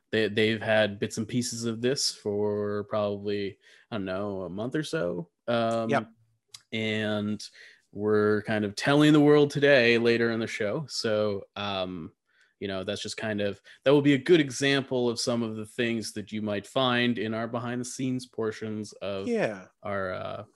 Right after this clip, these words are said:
Speaker 1: Patreon section.
Speaker 2: It kind of, it allows you to be, like, a little bit more involved, uh, in what we're doing, you know, at an earlier stage, which is cool. Um, and, and sometimes we ask questions of our Patreon members, like, "Hey, how,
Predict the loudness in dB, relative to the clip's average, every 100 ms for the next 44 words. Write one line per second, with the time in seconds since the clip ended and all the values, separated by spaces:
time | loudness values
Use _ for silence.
0 | _ _ _ -16 -14 -12 -14 -16 -20 -20
1 | -10 -6 -2 2 2 2 0 0 0 0
2 | 0 0 -2 -8 -4 -2 0 0 0 -2
3 | 0 0 -2 -2 -4 -4 -4 -2 0 2
4 | 0 -4 -10 -18 -10 -6 -4 -2 -2 -4
5 | -6 -2 -2 -4 -6 -4 -4 -4 -10 -12
6 | -8 -6 -4 -4 -4 -6 -6 -4 -4 -4
7 | -4 -4 -4 -8 -14 -16 -16 -16 -16 -16
8 | -16 -20 _ _ _ _ _ -4 -2 -2
9 | -4 -6 -6 -6 -6 -4 -2 -2 0 0
10 | 0 0 0 0 -4 -4 -6 -10 -12 -16
11 | -10 -8 -4 -4 -4 -8 -4 -2 -2 -4
12 | -8 -10 -8 -10 -6 -6 -4 -4